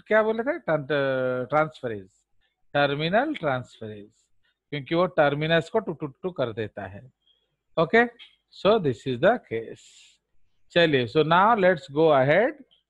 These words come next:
तो in the case of आपका क्रोमोसोम,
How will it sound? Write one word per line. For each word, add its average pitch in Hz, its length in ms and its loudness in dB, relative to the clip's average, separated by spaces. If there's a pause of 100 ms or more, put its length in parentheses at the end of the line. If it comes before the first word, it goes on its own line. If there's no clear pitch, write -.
(440)
तो 160 260 2
in 240 160 -2
the 254 280 -2 (120)
case 269 420 2
of 160 360 2 (160)
आपका 156 1120 0
क्रोमोसोम, 143 880 -6